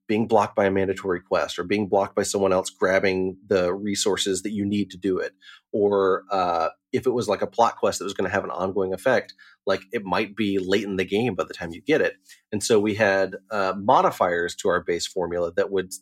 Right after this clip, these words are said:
sort of take those things into account and inflate or deflate the point values based on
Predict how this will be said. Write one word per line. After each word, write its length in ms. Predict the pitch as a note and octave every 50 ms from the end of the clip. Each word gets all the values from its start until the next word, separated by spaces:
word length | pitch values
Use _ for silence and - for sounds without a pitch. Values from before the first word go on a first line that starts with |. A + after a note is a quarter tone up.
| _ - -
sort 220 | - - A2 G2
of 80 | F#2 F#2+
take 220 | - G#2+ F#2+ -
those 180 | G#2+ F#2+ - -
things 200 | F#2+ F#2 F2+ F#2
into 120 | F2+ F2+
account 380 | F2+ - - F3 E3 B2 A2+ - - - - _ _ _ _ -
and 260 | B2 A#2 A2 G#2+ G#2 - -
inflate 720 | C3 A#2 G#2 - - - C3 C3 A#2 A#2 A2+ A2 - - - - -
or 120 | B2 A2 G2+
deflate 760 | G2 G2 D3 G3 A#3 A3+ - - F#2 E2+ E2+ F2+ - - - -
the 140 | A#2+ G#2+ -
point 280 | - - G#2 F#2 F2+ F#2+
values 520 | F2+ F2 F2 F2 E2 F2 F2 F2 - - - - - _ _ _ _ _ _
based 320 | - A2 G#2+ G#2+ - - - -
on 540 | A#2 G2+ F#2+ F#2 F2+ E2+ E2 E2+ F2 F2+